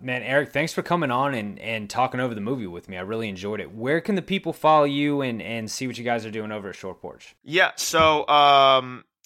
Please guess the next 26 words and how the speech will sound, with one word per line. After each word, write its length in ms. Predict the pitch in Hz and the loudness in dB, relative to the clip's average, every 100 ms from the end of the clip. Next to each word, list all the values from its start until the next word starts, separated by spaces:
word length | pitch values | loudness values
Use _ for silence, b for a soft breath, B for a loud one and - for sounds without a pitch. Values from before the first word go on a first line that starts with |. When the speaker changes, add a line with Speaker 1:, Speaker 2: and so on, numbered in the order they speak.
| - | -10
Speaker 2:
we 140 | 147 | -4
blog 420 | 143 147 160 175 165 | 0 6 10 10 8
at 140 | 156 | 6
barstoolsports 680 | 156 151 - 156 - 156 - | 6 6 2 -6 0 -2 2
dot 180 | 151 147 | 0 2
com 260 | 139 135 | 2 2
under 240 | 135 127 123 | 2 0 2
my 160 | 123 | 2
name, 200 | 127 123 | 2 -2
Hubbs, 460 | 113 131 135 147 - | 4 4 4 -2 -4
H 240 | 135 120 - | -2 -2 -2
U 160 | 127 | -2
B 160 | 117 123 | 0 -2
B 180 | 117 120 | 0 4
S, 340 | 131 156 - - b - | 4 4 -6 -12 b -2
uh, 240 | 123 117 | 2 2
where 160 | 117 123 | 4 4
I 60 | 120 | 4
write 220 | 120 117 | 2 2
Yankees 520 | 165 180 170 160 147 | 2 2 0 -2 0
and 80 | 135 | 4
all 240 | 131 127 | 4 4
types 240 | 120 127 123 | 2 -2 2
of 60 | |
other 180 | 131 123 | 0 0
stuff. 400 | - 131 123 - | 2 2 2 -2